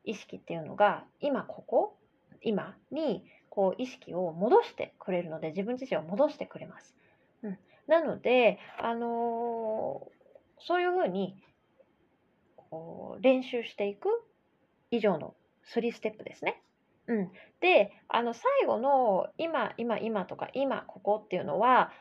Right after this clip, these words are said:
なんか、皆さんが好きな言葉でもいいと思うんですよ。今に戻れる。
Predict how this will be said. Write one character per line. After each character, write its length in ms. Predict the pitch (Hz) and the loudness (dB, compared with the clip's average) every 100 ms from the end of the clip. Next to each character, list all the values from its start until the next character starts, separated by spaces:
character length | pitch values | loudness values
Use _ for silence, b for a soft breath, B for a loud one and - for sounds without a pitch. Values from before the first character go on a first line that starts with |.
| B | B
な 80 | 381 | -4
ん 20 | |
か、 240 | 370 - - - | 0 0 -2 -6
皆 260 | 254 311 330 | -2 0 0
さ 200 | 302 202 | 0 0
ん 180 | - - _ _ _ _ - _ - - | -2 -12 _ _ _ _ -20 _ -18 -8
が 340 | 175 160 - _ | -6 -6 -10 _
好 100 | - - - | -18 -14 -2
き 100 | 480 | 2
な 140 | 233 | 2
言 220 | 202 196 | 0 -2
葉 100 | 185 | 0
で 80 | 185 | -2
も 100 | 151 | -4
い 120 | 202 | -6
い 40 | 196 | -8
と 80 | 165 | -10
思 100 | 151 | -12
う 20 | |
ん 20 | |
で 60 | 139 | -10
す 80 | |
よ。 60 | 143 | -8
今 200 | 185 170 | -6 -6
に 80 | 151 | -8
戻 240 | 151 151 | -12 -10
れ 100 | 143 | -6
る。 100 | 147 | -6